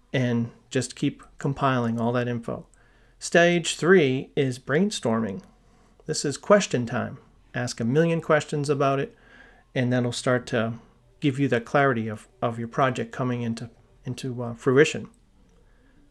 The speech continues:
Stage four is structure stage. This is the big chunks of your project. What are the chapters to your book?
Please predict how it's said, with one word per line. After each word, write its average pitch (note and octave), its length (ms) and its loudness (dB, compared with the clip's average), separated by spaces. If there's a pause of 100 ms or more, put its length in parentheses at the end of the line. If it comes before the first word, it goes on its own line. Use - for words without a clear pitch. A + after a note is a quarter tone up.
(200)
Stage D3 320 2
four D#3 280 6
is B2 220 0 (120)
structure G#3 500 0
stage. A2 560 -6 (1000)
This D3+ 200 -2
is D#3 180 2
the D#3 100 0
big D3 380 0 (240)
chunks - 400 -2
of A#2 180 0
your A2+ 300 0
project. A2 560 -6
What C3 160 -6
are A#2+ 60 -2
the A#2+ 80 -4
chapters D#3 500 2
to - 140 -8
your C3+ 160 2
book? C#3 400 0